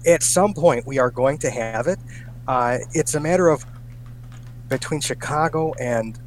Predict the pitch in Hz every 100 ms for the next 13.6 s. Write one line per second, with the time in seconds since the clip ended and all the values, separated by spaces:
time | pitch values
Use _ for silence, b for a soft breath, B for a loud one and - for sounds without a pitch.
0 | - 117 110 107 - - - - 110 107
1 | 139 160 151 151 151 147 147 - 110 -
2 | 156 - 139 139 131 B B - 143 220
3 | - 196 131 147 135 120 - 160 - 156
4 | 147 190 220 180 143 139 117 - 160 185
5 | - 175 175 180 - - 120 120 123 135
6 | - - - 104 - - - - - -
7 | 143 165 - 131 120 139 143 151 - -
8 | - 123 113 113 131 151 156 156 156 B
9 | B B - 135 131 170 - 156 160 165
10 | 143 120 113 120 135 160 160 170 - 165
11 | 165 170 147 147 151 123 120 117 131 143
12 | 156 - 120 117 117 139 147 - 139 135
13 | 151 131 143 147 - 165